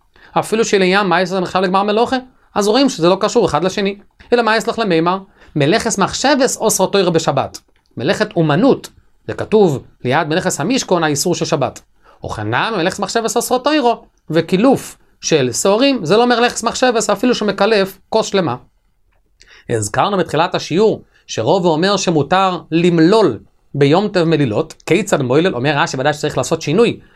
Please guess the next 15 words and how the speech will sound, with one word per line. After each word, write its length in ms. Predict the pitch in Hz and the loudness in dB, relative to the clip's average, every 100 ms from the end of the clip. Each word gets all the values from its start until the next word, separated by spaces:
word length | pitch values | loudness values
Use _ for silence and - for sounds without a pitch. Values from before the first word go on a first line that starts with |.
| _ - | _ -2
כדי 200 | 131 156 | 2 2
שלא 140 | 156 | 4
יהיה 120 | 156 | 2
עובדא 220 | 143 175 | 4 2
דחול. 340 | 147 120 123 208 - _ - - - | 2 2 0 0 -8 _ -20 -16 -10
אביי 420 | 98 101 180 214 | -4 0 0 0
משמעי 280 | 208 - 190 | -2 -2 0
דרב 220 | 190 185 | 2 2
יוסף 360 | 165 202 190 196 | 2 2 0 0
אמר 180 | 190 170 | 0 0
חודה 320 | 196 196 190 | 0 0 0
החודה. 280 | 175 170 165 160 _ _ _ _ - - | 0 0 0 -4 _ _ _ _ -16 0
בדרך 220 | 151 180 | 2 2
כלל 100 | 185 | 2
מוללים 540 | 175 147 196 175 165 | 2 2 2 0 -2